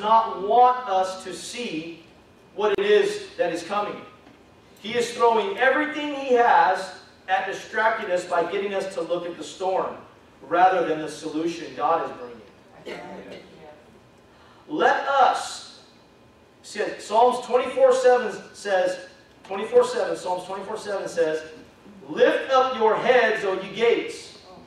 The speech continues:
and be ye lifted up, ye everlasting doors,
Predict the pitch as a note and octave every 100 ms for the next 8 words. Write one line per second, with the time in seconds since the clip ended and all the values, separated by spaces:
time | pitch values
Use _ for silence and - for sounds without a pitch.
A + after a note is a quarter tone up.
0 | - - - - G#3+ F#3+ F3+ C#4 C#4+ C#4+
1 | C4 - - - G#3 B3 C#4+ - D#4+ E4
2 | C4+ A#3 G#3+ - - - G3 G#3 A3 A#3+
3 | A#3+ A3+ A#3+ - A3 G3 G#3 F3 D#3 -
4 | -